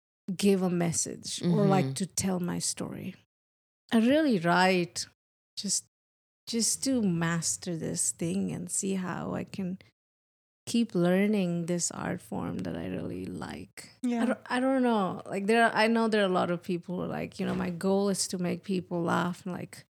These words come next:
Speaker 2: Mm.
Speaker 1: connect with the world." And yeah, I think it is a job.
Speaker 3: <laughs>
Speaker 1: I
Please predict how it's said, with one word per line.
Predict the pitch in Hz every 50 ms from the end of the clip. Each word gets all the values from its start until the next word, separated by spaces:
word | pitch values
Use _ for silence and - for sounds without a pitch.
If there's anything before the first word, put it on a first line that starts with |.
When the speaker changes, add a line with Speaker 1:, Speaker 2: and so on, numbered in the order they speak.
| _ _ _ _ _ -
Speaker 2:
Mm. | - - _
Speaker 1:
connect | - 226 214 208 214 214 208 - -
with | 196 185 170 170
the | 175 165
world." | 170 180 185 185 185 185 175 175
And | 180 180 180 - - - _ _ _ _ _ _ _ _ _ _ _ _ _ _ _ 240
yeah, | - -
I | 269
think | - - 302 302 285
it | 277 233 -
is | 233 208 202
a | 202 185
job. | 170 180 - - - - 85 - - - 214 208
Speaker 3:
<laughs> |
Speaker 1:
I | 262 254 214 262 285